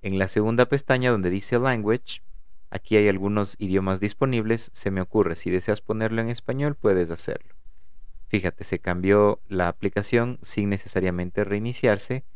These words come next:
y la mayoría de cosas, de opciones, de pestañas están en español.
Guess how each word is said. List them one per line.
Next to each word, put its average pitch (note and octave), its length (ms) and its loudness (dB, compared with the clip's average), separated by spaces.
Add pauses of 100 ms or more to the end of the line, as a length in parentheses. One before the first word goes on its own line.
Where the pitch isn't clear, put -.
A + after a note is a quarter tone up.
(200)
y - 120 -2
la C#3 100 6
mayoría B2 480 6
de A#2 140 2
cosas, A2 440 2
de G#2+ 80 4
opciones, G#2 460 0
de G#2 80 4
pestañas G#2 480 -2
están F2 260 -4
en E2 160 -6
español. - 480 -8